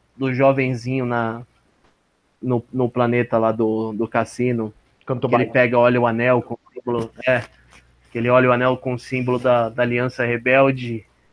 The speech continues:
Speaker 1: e você vê que ele pega lá a vassourinha com a força,
Speaker 2: Pô, eu só
Speaker 1: e você
Speaker 2: vi isso
Speaker 1: vê
Speaker 2: na
Speaker 1: que tá
Speaker 2: segunda
Speaker 1: se abrindo.
Speaker 2: vez da primeira vez.
Speaker 1: Oi?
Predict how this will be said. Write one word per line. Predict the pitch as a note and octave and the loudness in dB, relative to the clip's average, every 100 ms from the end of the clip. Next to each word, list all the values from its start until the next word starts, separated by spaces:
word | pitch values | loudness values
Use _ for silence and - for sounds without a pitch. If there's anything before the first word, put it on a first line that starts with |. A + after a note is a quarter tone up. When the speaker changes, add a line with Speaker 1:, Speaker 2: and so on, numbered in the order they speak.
| _ _ _ _ _ _ | _ _ _ _ _ _
Speaker 1:
e | A#2 | -8
você | A#2 C3 - C3 | -4 -4 0 0
vê | C3+ C3+ | 2 2
que | - | 2
ele | B2 | 0
pega | - B2+ B2 | 2 2 4
lá | A#2 | 4
a | A#2+ | 4
vassourinha | A#2+ - A#2 A#2 | 0 -2 -2 -2
com | A#2+ C3 | 0 0
a | |
força, | A2+ - A#2 C#3 B2 - B2 A2+ - _ | 0 0 4 4 4 2 0 0 -2 _
Speaker 2:
Pô, | A#3+ A#3+ | 2 4
eu | G3 | 4
só | A#3 | 4
Speaker 1:
e | |
você | A3+ | 4
Speaker 2:
vi | A3 A3+ | 4 4
isso | |
Speaker 1:
vê | - | 4
Speaker 2:
na | A3+ | 2
Speaker 1:
que | - | 4
tá | E3 | 2
Speaker 2:
segunda | E3 | 2
Speaker 1:
se | - | 4
abrindo. | E3+ C3 - E3+ - C#3+ - | 2 2 -4 -6 -6 -16 -6
Speaker 2:
vez | A#3 A#3+ - - A3+ - | -6 -6 -12 -20 -20 -20
da | G3+ | -20
primeira | F3 E3+ C#3+ | -6 -2 0
vez. | C#3 C3+ - _ _ _ - | -2 -6 -12 _ _ _ -6
Speaker 1:
Oi? | B2+ G#3 | -4 -4